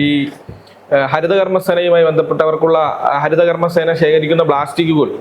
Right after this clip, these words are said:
ചക്കമല ഫ്ലാറ്റിലേക്ക് കൊണ്ട് തള്ളുന്നു എന്നുള്ള രീതിയിലൊരു വാർത്ത വന്നു. പ്രസിഡന്റ് അത്തരത്തിൽ പ്രതികരിക്കുകയൊക്കെ ചെയ്തു. എങ്കിൽ പോലും പ്രസിഡന്റ് ആ കാര്യത്തിലുള്ള അതെന്താണ് അതിൻ്റെ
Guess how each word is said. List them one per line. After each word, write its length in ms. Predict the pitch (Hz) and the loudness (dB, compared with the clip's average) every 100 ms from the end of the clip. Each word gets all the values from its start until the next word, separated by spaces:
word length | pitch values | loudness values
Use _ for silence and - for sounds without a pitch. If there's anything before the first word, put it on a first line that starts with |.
| - | -6
ചക്കമല 520 | 143 - 196 190 185 175 | -6 -2 -2 0 -2 0
ഫ്ലാറ്റിലേക്ക് 480 | 147 143 165 170 165 | -2 -2 -2 -2 0
കൊണ്ട് 140 | 156 160 156 | 0 0 0
തള്ളുന്നു 340 | 139 147 156 147 | 0 0 2 2
എന്നുള്ള 260 | 143 139 135 | 2 0 0
രീതിയിലൊരു 360 | 131 135 131 127 | 0 0 2 2
വാർത്ത 200 | 117 - | 0 -2
വന്നു. 220 | 113 101 - - - - - | -2 -4 -12 -18 -16 -10 -4
പ്രസിഡന്റ് 380 | 151 - 180 175 | -2 -2 -2 -2
അത്തരത്തിൽ 280 | 185 180 190 | -2 -2 0
പ്രതികരിക്കുകയൊക്കെ 500 | 175 185 185 190 180 170 | 2 2 2 0 0 0
ചെയ്തു. 160 | 147 151 | 0 0
എങ്കിൽ 140 | 160 170 | 0 0
പോലും 160 | 180 170 | 0 0
പ്രസിഡന്റ് 460 | 156 - 190 190 185 185 | -4 -2 -2 0 0 0
ആ 40 | 208 - | -2 0
കാര്യത്തിലുള്ള 480 | 190 190 190 180 180 165 | 0 2 2 2 2 0
അതെന്താണ് 420 | 175 165 180 175 | -2 0 -2 0
അതിൻ്റെ 200 | 170 165 | -2 0